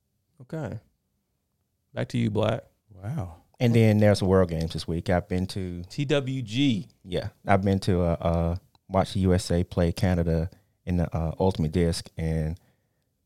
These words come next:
Speaker 3: all indications are they're gonna be in the medal rounds on Saturday. So I plan on going to see them play Saturday at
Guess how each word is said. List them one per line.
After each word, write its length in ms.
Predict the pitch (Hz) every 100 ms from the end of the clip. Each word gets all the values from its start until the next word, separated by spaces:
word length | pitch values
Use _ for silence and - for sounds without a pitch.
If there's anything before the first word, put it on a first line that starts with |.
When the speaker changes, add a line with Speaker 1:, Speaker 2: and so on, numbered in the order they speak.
| _
Speaker 3:
all 220 | 95 101 110
indications 600 | 104 98 110 107 90 90
are 160 | 87 87
they're 160 | 92
gonna 160 | 95 90
be 160 | 90
in 100 | 90
the 140 | 85 82
medal 400 | 87 95 90 87
rounds 440 | 90 85 82 85 -
on 240 | 87 80
Saturday. 540 | - - 85 80 78 80
So 160 | 87
I 80 | 85
plan 240 | - 85
on 80 | 85
going 180 | 82 85
to 140 | 82
see 120 | 80 87
them 180 | 85
play 180 | - 82
Saturday 420 | - 90 85 85
at 100 | 80